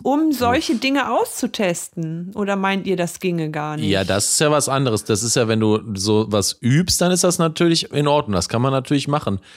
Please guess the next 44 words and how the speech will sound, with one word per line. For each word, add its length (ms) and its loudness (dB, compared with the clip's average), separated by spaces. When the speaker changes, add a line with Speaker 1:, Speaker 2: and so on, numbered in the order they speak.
Speaker 2:
Aber 240 2
wenn 140 2
du 120 2
irgendwas 380 2
erforschen 640 0
willst, 300 2
dann 120 0
kannst 260 -2
du 40 0
das 180 0
ja 120 2
schlecht 340 0
machen. 400 -2
Also 200 0
du 80 -6
kannst 240 -2
ja 80 4
nicht 200 0
ein 60 0
Lebewesen 640 2
als, 480 -2
vielleicht 400 -2
schon 260 2
irgendwann, 460 0
als 220 -2
irgendwie 640 0
eine, 520 0
also 200 -4
an 160 0
so 60 -2
einer 180 0
K 200 -4
I 280 0
oder 280 2
wie 100 -2
ich 80 -6
das 160 0
am 140 0
besten 240 -4
nennen 180 0
soll, 160 2
weiß 180 2
ich 140 -2
nicht, 200 -2